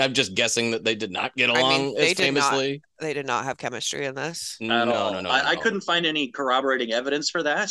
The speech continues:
Speaker 3: but, uh, it's possible.
Speaker 1: Yeah, why is, why did Mike, why is Michael Crichton directing this movie? Like,
Speaker 3: I mean, he directed a
Speaker 1: most
Speaker 3: bunch of movies.
Speaker 1: I know, but mo-, most of his Michael Crichton movies have, like, a sort of connected, like, a sort of science-y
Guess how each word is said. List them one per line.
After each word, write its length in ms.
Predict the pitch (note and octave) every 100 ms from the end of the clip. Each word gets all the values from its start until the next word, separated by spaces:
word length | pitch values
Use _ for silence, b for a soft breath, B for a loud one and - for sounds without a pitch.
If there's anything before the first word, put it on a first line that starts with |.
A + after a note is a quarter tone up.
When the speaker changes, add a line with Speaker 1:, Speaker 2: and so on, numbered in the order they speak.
| -
Speaker 3:
but, 260 | - B2 -
uh, 300 | B2 A2 G#2 G2+ _ _ _ -
it's 140 | C#3+
possible. 440 | - C#3 - - - _ _ _ _ _ _ _ _ _
Speaker 1:
Yeah, 120 | -
why 240 | G#3+ C3+ D#4+
is, 280 | F#4 - -
why 220 | B2 A#3+
did 160 | G4 D#4+
Mike, 260 | C3+ A#3 -
why 200 | F3+ F4+
is 180 | C#4
Michael 280 | E3 B3 E4+
Crichton 500 | - - D3 F4+ B2
directing 420 | G2+ G#2 G2+ G#2
this 180 | G#2 G2+
movie? 260 | A2 G#2 G#2
Like, 220 | G2+ G#2+ -
Speaker 3:
I 40 |
mean, 160 | C4+ C4+
he 80 | A3
directed 380 | A#3+ F#3+ G#3+ -
a 20 |
Speaker 1:
most 120 | B3+
Speaker 3:
bunch 100 | D4
of 60 | A#3
movies. 340 | G2 - - -
Speaker 1:
I 140 | F#3+
know, 220 | A3 D4
but 140 | G3 D#3
mo-, 160 | F#3
most 220 | F3+ A3
of 60 | A#3
his 140 | G#3+
Michael 280 | F3 F#3 G3
Crichton 320 | D#3 E3 C4+
movies 280 | D3 B2+ B2+
have, 160 | C#3 C3+
like, 180 | B2+ -
a 60 |
sort 240 | A2 B2+ C3+
of 120 | A#2+
connected, 440 | B2+ A#2 B2 C#3+
like, 180 | A2+ A#2
a 120 | A2
sort 260 | G2 B2 A2+
of 60 | F#2+
science-y 760 | - B2+ B2+ A#2+ A2+ G2+ F#2+